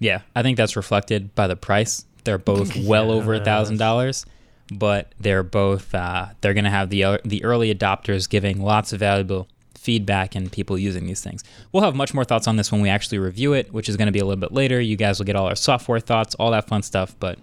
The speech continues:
Speaker 1: that's, uh, that's our little Surface Duo hardware rant
Speaker 2: Mm-hmm.
Speaker 1: and, and question response to,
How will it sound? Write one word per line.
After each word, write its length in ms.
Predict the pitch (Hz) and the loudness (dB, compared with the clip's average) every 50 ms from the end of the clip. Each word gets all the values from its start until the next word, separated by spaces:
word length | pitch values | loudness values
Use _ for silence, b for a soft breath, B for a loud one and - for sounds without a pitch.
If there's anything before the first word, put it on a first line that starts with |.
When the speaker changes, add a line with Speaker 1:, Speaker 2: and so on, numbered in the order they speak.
| - b b b b b b b b b b b - | -18 b b b b b b b b b b b 0
Speaker 1:
that's, 260 | 107 98 - - - | 0 0 0 0 -2
uh, 300 | 104 95 92 90 90 90 - - - - | 0 2 2 2 0 -2 -6 -8 -4 -2
that's 220 | - 113 - - | 0 0 0 0
our 80 | 151 143 | 0 0
little 160 | 147 143 131 | 0 0 -2
Surface 400 | - - 147 139 - 131 110 98 | 0 0 0 2 2 0 -2 -2
Duo 320 | 101 120 123 131 120 110 104 | -2 -2 0 2 2 0 0
hardware 720 | - - - 113 123 110 104 98 95 90 87 90 90 - _ _ _ _ - | -2 -2 0 2 2 2 2 2 0 0 -2 -4 -8 -12 _ _ _ _ -6
rant 400 | 101 98 98 101 - 127 123 117 | -2 0 2 2 2 2 0 0
Speaker 2:
Mm-hmm. 80 | 98 | 0
Speaker 1:
and, 260 | 92 92 92 92 98 - - | -2 -2 -2 -4 -6 -8 -8
and 240 | 104 92 95 92 - | -8 -8 -8 -8 -6
question 420 | - 104 95 - - - 98 92 | -4 -4 -4 -4 -4 -6 -6 -6
response 420 | 92 - - - 95 95 95 - - | -6 -6 -6 -6 -6 -6 -6 -8 -10
to, 180 | - 95 95 | -10 -10 -10